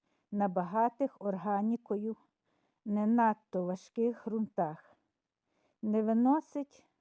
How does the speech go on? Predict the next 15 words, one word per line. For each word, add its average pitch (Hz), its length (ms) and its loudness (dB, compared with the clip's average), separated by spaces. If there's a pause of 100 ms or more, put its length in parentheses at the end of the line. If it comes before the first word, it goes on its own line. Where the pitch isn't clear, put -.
(320)
застою 214 720 -2
вологи. 170 640 -4 (640)
Для 196 220 -4
цього 269 380 2
потрібно 214 760 -4 (120)
передбачити 190 920 -6 (160)
дренаж. 180 540 -6 (800)
Е, 185 340 -8
я 269 440 4 (320)
кинула, 269 540 2
е, 214 380 -4
була 226 560 -2
в 220 140 -12
кошик 262 760 -2 (500)
бардзелу. 185 800 -4